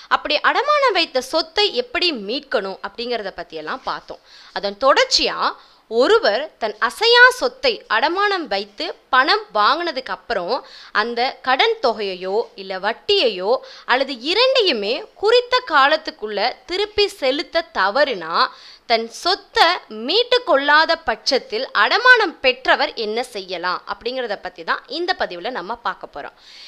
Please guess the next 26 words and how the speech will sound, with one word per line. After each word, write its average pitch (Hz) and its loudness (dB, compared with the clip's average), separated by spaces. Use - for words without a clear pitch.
இந்த 415 2
பதிவு 359 0
நிச்சயமா 320 -2
உங்களுக்கு 262 -2
பயனுள்ள 269 0
தகவலா 240 -4
இருக்கும். 240 -4
So, 226 -2
உங்க 220 -4
ஃப்ரெண்ட்ஸுங்களோடயும் 320 0
இந்த 254 -4
பதிவை 254 -2
ஷேர் 262 2
பண்ணிக்கோங்க. 226 -4
இந்த 226 -6
பதிவை 226 -4
பத்தின 202 -10
கருத்துக்கள், 311 -2
இந்த 440 0
வீடியோ 392 4
பத்தின 320 -4
சந்தேகங்களை 311 -2
கீழே 320 0
இருக்கிற 262 -2
கமெண்ட்ல 269 -2
தெரியப்படுத்துங்க. 262 -4